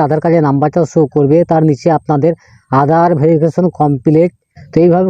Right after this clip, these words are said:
খুব সহজে আপনারা চেক করে নিতে পারবেন যে আপনাদের আধার কার্ডটা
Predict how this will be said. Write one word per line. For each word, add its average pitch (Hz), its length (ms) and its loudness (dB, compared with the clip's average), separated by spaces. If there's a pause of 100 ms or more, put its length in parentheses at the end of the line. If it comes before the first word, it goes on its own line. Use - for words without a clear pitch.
খুব 202 200 -2
সহজে 170 300 0 (100)
আপনারা 165 300 -2 (720)
চেক 196 160 2 (120)
করে 190 140 2 (100)
নিতে 175 180 0 (100)
পারবেন 156 340 0 (380)
যে 147 60 2 (100)
আপনাদের 165 400 0 (120)
আধার 151 280 -2
কার্ডটা 151 320 -2